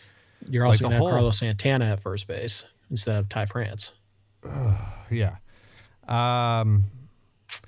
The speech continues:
Speaker 2: yeah, that's, that's, uh, that's scary. Like, that's incredibly scary, uh, for going into a, a postseason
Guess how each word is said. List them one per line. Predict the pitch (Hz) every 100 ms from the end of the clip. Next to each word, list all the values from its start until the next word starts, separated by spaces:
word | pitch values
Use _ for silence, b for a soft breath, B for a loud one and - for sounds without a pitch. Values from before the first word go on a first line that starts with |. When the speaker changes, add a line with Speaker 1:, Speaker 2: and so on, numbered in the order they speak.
| b b b b b b b -
Speaker 2:
yeah, | 127 139
that's, | 117 127 - -
that's, | 139 120 -
uh, | 139 131
that's | 120 131 98
scary. | - 123 151 117 87 - -
Like, | 120 117 101
that's | 120 123 - 110
incredibly | 131 120 104 123 156 110
scary, | 98 - - - -
uh, | 117 113 107
for | 101 113
going | 113 143 151
into | 135 113 123 117
a, | 110 113
a |
postseason | 104 123 104 123 110 107 101